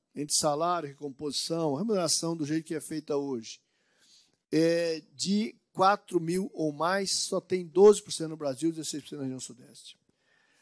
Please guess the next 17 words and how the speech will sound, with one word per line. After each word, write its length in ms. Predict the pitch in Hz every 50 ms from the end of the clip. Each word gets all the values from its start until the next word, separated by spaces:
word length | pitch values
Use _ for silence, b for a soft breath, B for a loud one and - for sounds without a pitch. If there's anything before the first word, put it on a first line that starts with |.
| b b b -
Os 120 | 208 202
trinta 360 | - - 311 311 311 302 285 240
e 40 |
dois 340 | 185 170 196 208 196 190 170
e 40 | 160
dez 400 | 156 170 165 165 156 151 131 -
que 100 | - 139
nós 280 | 143 160 175 196 190 -
trabalhamos 800 | - 202 196 180 185 175 160 160 160 170 170 165 156 135 123 113
nessa 380 | 127 147 156 165 165 - 175 -
composição 1200 | _ _ - 226 254 262 247 - - 240 226 214 240 214 - - - - 165 156 147 135 113 110 - _ _ _ _ _ _ _ _ _ _ _ _ _ _ _ _ _ _
de 160 | - 139 160
salário, 640 | 156 - - 190 175 165 160 170 175 175 170 156 139
considerado 500 | - 151 160 151 165 170 170 175 175 170
salário 520 | - - 175 165 160 160 160 156 156 143 135
e 20 |
remuneração, 840 | 135 147 147 147 147 143 139 127 - - - 185 185 175 143 113